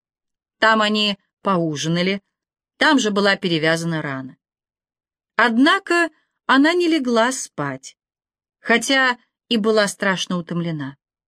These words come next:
и послала карлика за мной, не внимая просьбам увещевания Катерины. Она сказала, что её тревожит какая-то мысль,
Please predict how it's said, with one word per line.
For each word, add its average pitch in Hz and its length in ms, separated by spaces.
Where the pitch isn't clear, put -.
и 247 120
послала 254 460
карлика 185 500
за 147 160
мной, 269 420
не 247 180
внимая 254 500
просьбам 180 680
увещевания 160 880
Катерины. 131 640
Она 220 200
сказала, 240 540
что - 200
её 165 200
тревожит 208 460
какая-то 214 460
мысль, 233 440